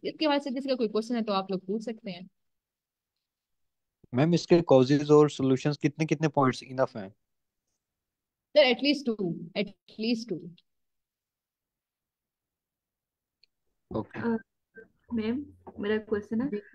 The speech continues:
Speaker 4: जैसे, अ, क्वेश्चन थ्री में भी आपने बताया कि this essay will, uh, explain या will elaborate, जो भी this essay करके,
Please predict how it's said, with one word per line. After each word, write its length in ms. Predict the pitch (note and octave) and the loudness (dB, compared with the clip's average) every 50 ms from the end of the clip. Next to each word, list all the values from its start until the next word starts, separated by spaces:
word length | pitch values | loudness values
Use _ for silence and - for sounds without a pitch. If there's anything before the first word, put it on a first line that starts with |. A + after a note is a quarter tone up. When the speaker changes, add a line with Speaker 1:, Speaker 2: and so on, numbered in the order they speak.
| - - G3 | -10 -4 0
Speaker 4:
जैसे, 460 | G#3+ G#3 G#3+ - B3 A#3+ A#3+ B3 A3+ | 0 0 0 0 0 2 2 2 2
अ, 40 | - | 0
क्वेश्चन 540 | - G#3+ G#3 G3+ G#3 G#3 G#3+ G#3+ - A#3 A3 | -2 -2 -2 -2 -2 -2 -2 -2 0 0 0
थ्री 160 | A3+ A#3 A3+ | 0 2 2
में 140 | A3+ A3+ A3 | 2 2 2
भी 140 | G#3 G#3+ G#3+ | 2 0 0
आपने 240 | G3 G3+ G#3+ G#3 G#3+ | -2 -2 -4 -6 -6
बताया 240 | G#3 - G3+ G3+ G#3+ | -4 -4 -4 -4 0
कि 120 | A3+ A3 | 0 0
this 220 | F3 E3 A#3 B3+ | 2 4 2 2
essay 360 | B3 A#3+ A3 A3+ A#3 A3 G#3+ G3+ _ _ _ - G#3+ | 4 2 0 4 6 4 4 4 _ _ _ -6 -2
will, 480 | G#3+ G#3+ G#3 G#3+ G#3+ G3+ - - - | 0 2 2 2 0 -2 -4 -6 -6
uh, 280 | - F#3 F#3 F3+ - G3+ | -6 -6 -6 -4 -4 -6
explain 400 | A3 - - - G3+ G3+ G3+ G3 | -6 -6 -6 -6 -4 -4 -4 -4
या 80 | G3+ F#3+ | -4 -4
will 120 | F#3+ F#3+ F#3 | -4 -2 -2
elaborate, 360 | F3+ F#3 F3+ F#3 F#3+ F#3+ F#3+ | -2 -2 -2 -2 -2 -2 0
जो 100 | G3 F#3+ | -2 -2
भी 180 | F#3 G3 G3+ G#3 | -2 -2 -2 2
this 220 | - C4+ C4+ C4+ | 4 4 4 4
essay 320 | - - G3 - - F#3+ F#3 | 0 -4 -2 0 0 0 0
करके, 280 | F#3 E3+ - - E3+ | 0 -4 -4 -6 -10